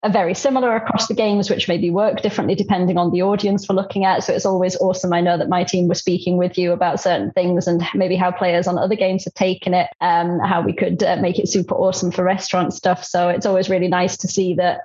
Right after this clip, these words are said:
it isn't just your cold, hard data that gets to be shared. You know, I like that we get to get involved as well.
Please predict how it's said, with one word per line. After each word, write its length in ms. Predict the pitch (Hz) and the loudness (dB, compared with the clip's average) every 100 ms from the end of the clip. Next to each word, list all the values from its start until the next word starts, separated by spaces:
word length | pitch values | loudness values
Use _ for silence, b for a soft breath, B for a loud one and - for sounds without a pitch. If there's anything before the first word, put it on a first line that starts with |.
| _ _ - | _ _ -6
it 120 | 226 | -2
isn't 240 | 220 208 196 | 0 0 0
just 240 | 202 - | -2 -2
your 80 | 196 | -2
cold, 280 | 214 185 175 | 0 0 0
hard 380 | 202 180 175 180 | 0 0 0 -2
data 340 | 180 185 180 | -2 0 0
that 160 | 175 - | 0 0
gets 220 | 175 190 | 0 0
to 80 | 190 | -2
be 120 | 175 | -2
shared. 460 | - 175 170 170 196 | 0 2 2 0 0
You 60 | |
know, 100 | - | 0
I 140 | 165 170 | 0 2
like 280 | 175 - | 0 0
that 100 | - | 0
we 100 | 175 | 0
get 200 | 165 - | 0 -2
to 60 | - | 0
get 120 | 139 | 0
involved 440 | 143 170 156 180 - | 0 0 0 0 -2
as 120 | 175 | 0
well. 340 | 196 277 - | 0 0 -6